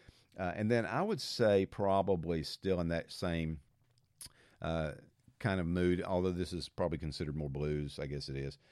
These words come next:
Uh, Stevie Ray Vaughan and Double Trouble live at the L. That is just such a phenomenal project. Uh, that was Stevie Ray at the peak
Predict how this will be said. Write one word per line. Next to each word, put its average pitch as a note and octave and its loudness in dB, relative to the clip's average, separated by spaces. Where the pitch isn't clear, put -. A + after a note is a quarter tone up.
Uh, D#2 -6
Stevie C#3 0
Ray B2 4
Vaughan G#2+ 0
and F2 -4
Double F#2+ 0
Trouble F2 0
live F#2 0
at F2+ -2
the D#2+ -4
L. C#2+ -2
That F#2 0
is E2+ -2
just - -6
such G#2+ 0
a E2+ -2
phenomenal E2+ -2
project. A2 0
Uh, D#2 -4
that F#2 0
was D#2+ -10
Stevie F#2+ -2
Ray E2+ 2
at D2+ -6
the D2 -6
peak - -2